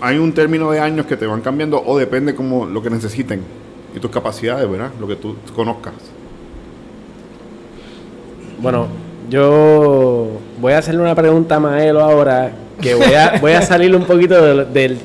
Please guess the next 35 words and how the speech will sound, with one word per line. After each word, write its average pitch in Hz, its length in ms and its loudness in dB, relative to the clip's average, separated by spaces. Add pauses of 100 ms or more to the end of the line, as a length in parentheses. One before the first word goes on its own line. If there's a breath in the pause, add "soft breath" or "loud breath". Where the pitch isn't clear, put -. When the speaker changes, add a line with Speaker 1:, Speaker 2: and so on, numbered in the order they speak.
Speaker 2:
del 131 220 -4
tema 156 340 2
que 143 100 -2
hemos 139 220 2
estado 139 380 2
centrados. 123 480 -4 (1040 loud breath)
Cuando 127 240 -2
comenzamos, 143 580 0
Maelo 139 720 2 (360)
nos 123 180 -4
expresó 127 480 -4
que, 123 560 -2 (1080 loud breath)
que 143 200 0
lo 151 220 2
que 147 140 2
es 143 80 0
un 175 120 0
compartir, 185 800 0
que 131 180 0
si 127 140 -6
nosotros 120 320 -4
estamos, 151 340 -4
pues, 120 120 -12
vamos 120 220 0
a 143 40 2
decirle, 170 280 -6
en 214 60 -4
una 185 180 0
barra 202 440 2
y 170 60 0
nos 151 180 -2
estamos 131 320 -8
dando 165 200 -2
el 170 60 -6
palo, 190 500 0